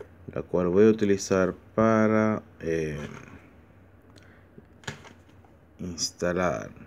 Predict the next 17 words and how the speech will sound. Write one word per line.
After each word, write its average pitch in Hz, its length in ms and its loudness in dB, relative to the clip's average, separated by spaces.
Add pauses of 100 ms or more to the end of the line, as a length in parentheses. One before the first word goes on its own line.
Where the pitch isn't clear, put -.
(680)
armar, 87 720 -6 (840)
hacer 90 500 -2
el 95 220 0
amplificador 87 760 0
de 104 140 6
audio 90 420 0 (1400)
de 110 260 6
dos 101 340 4
canales 98 840 0 (1700)
del 104 240 0
televisor 98 720 4
Daewoo 95 420 2 (200)
que 78 320 -6
hemos 85 320 -10
tratado 85 400 -2
de 90 80 0
arreglar. 92 400 -2